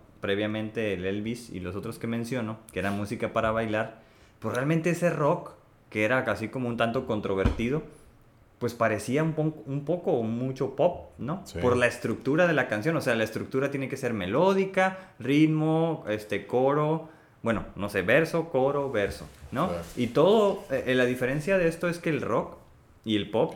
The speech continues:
Speaker 1: están muy, muy familiarizados en las vocalizaciones, ¿no? O sea, eh, es muy, mucho énfasis, como dices, en la, en la guitarra, pero
Speaker 2: Sí.
Speaker 1: también en la voz,
Speaker 2: Sí.
Speaker 1: principalmente. O sea,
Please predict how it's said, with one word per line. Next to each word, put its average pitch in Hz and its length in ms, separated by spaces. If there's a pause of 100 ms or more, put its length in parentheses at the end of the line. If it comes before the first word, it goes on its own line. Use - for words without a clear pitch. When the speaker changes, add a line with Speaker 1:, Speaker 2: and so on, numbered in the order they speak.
(100)
Speaker 1:
están 113 320
muy, 123 300 (140)
muy 117 160
familiarizados 117 880
en 104 340
las 95 240
vocalizaciones, 104 880
¿no? 123 100
O 131 80
sea, - 340 (260)
eh, 107 460
es 113 180
muy, 190 420 (420)
mucho 151 220
énfasis, 190 360
como 127 180
dices, 165 220
en 107 220
la, 95 120
en 101 80
la 101 60
guitarra, 170 480 (240)
pero 127 140
Speaker 2:
Sí. 127 60
Speaker 1:
también 117 360
en 127 100
la 104 100
voz, 143 360
Speaker 2:
Sí. - 80
Speaker 1:
principalmente. 117 760
O 110 40
sea, 107 100